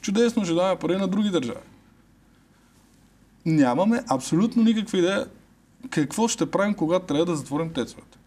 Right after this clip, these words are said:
Много сме радостни, че ни, а, направиха дерогация за търговията с петрол, но много сме радостни. Чудесно. И после, като изтече дерогацията? Просто няма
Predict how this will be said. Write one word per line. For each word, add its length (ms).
Много 300
сме 180
радостни, 420
че 120
ни, 220
а, 340
направиха 400
дерогация 520
за 120
търговията 460
с 60
петрол, 400
но 140
много 280
сме 220
радостни. 380
Чудесно. 440
И 100
после, 320
като 200
изтече 300
дерогацията? 520
Просто 340
няма 400